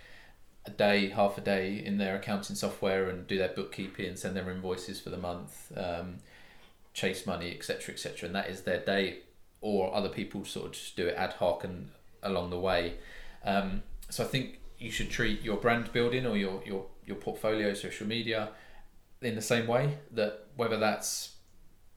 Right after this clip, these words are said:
the first Friday of every month that you just say, Right, okay, Friday afternoon is the time where I, I, I schedule some posts on, o-, on social media, I record my podcast, I record a YouTube video, I, I add some,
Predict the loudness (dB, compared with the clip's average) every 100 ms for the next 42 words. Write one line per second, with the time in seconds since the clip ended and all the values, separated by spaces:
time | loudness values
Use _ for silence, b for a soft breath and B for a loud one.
0 | -20 -10 -8 2 6 6 4 0 2 4
1 | 2 2 2 2 0 0 -4 -10 -10 -6
2 | -4 -2 0 0 0 -2 -2 -2 -2 B
3 | B B B B -2 4 6 6 4 0
4 | 2 4 4 2 0 -6 -2 2 4 4
5 | 4 2 2 0 0 -2 -6 -4 -2 -2
6 | -6 -6 -6 0 0 0 -6 -6 0 4
7 | 4 0 -6 -6 -4 -4 -6 -8 -14 -20
8 | -20 -20 -20 -20 -20 -20 -20 -20 -20 -10
9 | -8 -6 -6 -6 -2 -4 -2 -2 0 2
10 | 2 0 0 0 -2 B B B -14 -6
11 | -2 0 -2 0 0 2 4 4 4 -2
12 | -2 -2 -2 -2 -4 -4 -2 -2 2 4
13 | 4 4 0 -4 -6 -10 -4 0 0 -2
14 | -2 -2 -2